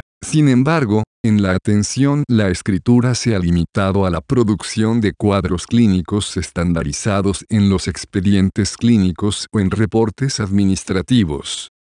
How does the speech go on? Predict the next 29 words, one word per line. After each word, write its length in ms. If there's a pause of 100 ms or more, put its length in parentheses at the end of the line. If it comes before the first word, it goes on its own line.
Por 180
tanto, 560 (220)
debe 280
orientarse 840
como 260
un 160
proceso 640
con 280
propósitos 840 (140)
comunicativos 1080
y 120
creativos, 920 (220)
en 160
el 120
que 120
se 180
destaque 540
la 100
manera 480
de 140
enfrentar 640
los 200
problemas 680
de 120
la 140
enfermedad 720
y 60
del 200
cuidado, 680